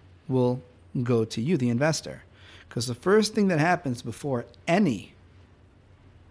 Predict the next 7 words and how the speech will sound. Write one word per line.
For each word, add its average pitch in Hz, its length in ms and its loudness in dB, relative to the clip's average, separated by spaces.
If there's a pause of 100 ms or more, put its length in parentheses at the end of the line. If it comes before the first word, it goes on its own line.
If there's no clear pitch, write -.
profit 160 760 -2 (180)
is 123 160 -4
divided 131 440 0
with 123 120 -4
the 127 80 -2
operator 127 480 -2
is 123 320 -2